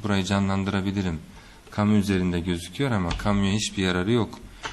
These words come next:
Eğer, eee, imkan verirseniz ben burada işte arpa,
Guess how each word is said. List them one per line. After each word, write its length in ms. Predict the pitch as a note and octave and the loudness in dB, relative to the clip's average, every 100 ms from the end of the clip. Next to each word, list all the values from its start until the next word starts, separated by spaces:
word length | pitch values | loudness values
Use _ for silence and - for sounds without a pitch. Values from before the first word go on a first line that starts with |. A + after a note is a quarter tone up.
| - - - - - | -12 -20 -20 -20 -4
Eğer, 400 | G#2+ G#2 F#2+ F#2+ - | 4 4 4 0 -2
eee, 840 | F#2+ F#2+ F#2 F#2 F#2 F2+ F2+ F2+ F#2+ - - - - | 0 2 0 0 -2 -4 -4 -6 -8 -10 -14 -20 -4
imkan 460 | G#2 G2+ G2+ G#2 F#2+ | 2 2 2 0 2
verirseniz 760 | F#2+ G#2 F#2 - E2+ A2 - - - - - - - - | 2 2 0 -2 0 -2 -4 -10 -18 -20 -20 -20 -14 0
ben 220 | G#2 G2 | 2 2
burada 300 | G#2+ F#2 G2+ | 2 2 0
işte 440 | F#2+ - - G2+ - - - - - - - - - - - - - - - - - - - - - - - - - - G#2+ | 0 -2 -2 -4 -4 -14 -20 -20 -20 -20 -20 -20 -20 -20 -20 -20 -20 -20 -20 -20 -20 -20 -20 -20 -20 -20 -20 -20 -20 0 6
arpa, 520 | G#2 G2+ G#2 F#2+ | 6 6 6 6